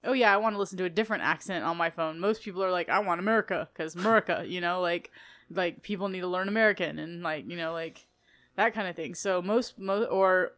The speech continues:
or in other countries, like, they're like, "Oh, I wanna,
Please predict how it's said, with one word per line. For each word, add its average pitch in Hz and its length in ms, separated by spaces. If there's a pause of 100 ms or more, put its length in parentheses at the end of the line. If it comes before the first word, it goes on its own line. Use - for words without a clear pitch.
(100)
or 185 180
in 190 120
other 185 160
countries, 175 440
like, 170 220 (180)
they're 170 280
like, 160 260
"Oh, 196 80
I 175 140
wanna, 165 300